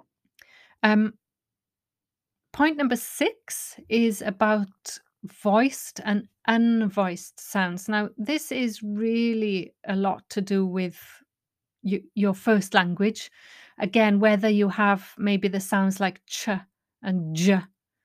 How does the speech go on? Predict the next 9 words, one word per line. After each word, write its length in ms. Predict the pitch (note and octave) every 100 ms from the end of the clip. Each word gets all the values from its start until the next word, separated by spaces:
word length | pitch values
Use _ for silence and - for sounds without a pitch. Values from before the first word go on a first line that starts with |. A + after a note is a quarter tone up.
| _ _ -
or 120 | F3+ -
ch, 240 | - - G#3 - _
ch 160 | - A3 F#3+ - -
and 160 | F#3+
sh. 300 | - - - G3 F#3+ - _ _ _ _ _ _
So 480 | - A3+ G#3 G3+ - _ _ _ _ _ -
search 880 | - - A#3 G#3 - - - - - _ _ _ _ _
for 160 | A3
me, 420 | G3+ G#3 G#3 A#3+